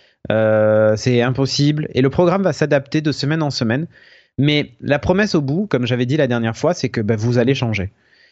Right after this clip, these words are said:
Si vous respectez le programme et que vous le faites vraiment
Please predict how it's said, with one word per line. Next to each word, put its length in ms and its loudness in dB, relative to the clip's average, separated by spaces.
Si 180 -2
vous 120 4
respectez 440 0
le 60 0
programme 380 0
et 80 0
que 40 -6
vous 120 -4
le 60 -2
faites 200 -2
vraiment 440 0